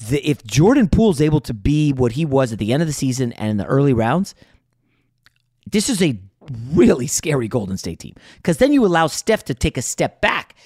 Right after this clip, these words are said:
Hey, Steph, are you cool sacrificing some of your numbers for longevity? And when it matters, like the playoffs, you're fresh because you got Jordan Poole. I'm sure he would say yes.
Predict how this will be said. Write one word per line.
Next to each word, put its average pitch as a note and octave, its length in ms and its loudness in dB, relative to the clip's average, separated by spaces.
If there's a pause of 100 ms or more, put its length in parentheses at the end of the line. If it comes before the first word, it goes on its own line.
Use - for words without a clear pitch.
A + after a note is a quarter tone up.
(180)
Hey, D#3+ 120 -4
Steph, - 320 -6 (140)
are B2+ 60 -6
you C3+ 140 -8
cool G#3+ 200 -6
sacrificing E3 800 -4
some D3+ 360 -4
of F#3 100 -4
your A3 120 2
numbers - 460 -8 (1400)
for - 180 -4
longevity? C#3+ 680 0
And C3+ 160 -2
when C3+ 120 0
it B2+ 60 -4
matters, C#3+ 600 -2 (240)
like - 180 -8
the G3 60 -12
playoffs, D#3+ 580 0 (180)
you're C#3 180 2
fresh F#3+ 380 0
because C3+ 240 -2
you B2+ 80 0
got B2+ 120 0
Jordan G#2 240 -2
Poole. - 300 -2 (360)
I'm D#3 120 -2
sure B3 320 0
he A2+ 120 0
would F#2+ 140 -6
say D2+ 100 -12
yes. - 400 -18